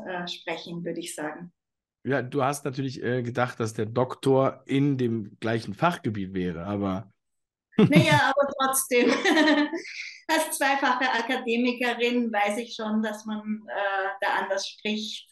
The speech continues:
Speaker 1: als, äh, ähm, so, äh, von der Straße aus. <laughs>
Speaker 2: Ja.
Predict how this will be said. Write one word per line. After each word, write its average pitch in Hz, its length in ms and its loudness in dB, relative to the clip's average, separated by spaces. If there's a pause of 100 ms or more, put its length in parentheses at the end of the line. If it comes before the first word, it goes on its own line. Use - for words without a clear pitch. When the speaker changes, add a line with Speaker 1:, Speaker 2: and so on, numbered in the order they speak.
Speaker 1:
als, 196 440 -6
äh, 190 300 -4 (760)
ähm, 196 580 -8
so, 185 680 -6
äh, 185 380 -4
von 196 140 -2
der 185 80 0
Straße 180 600 -4
aus. - 220 -8 (160)
<laughs> - 300 0 (160)
Speaker 2:
Ja. 135 320 2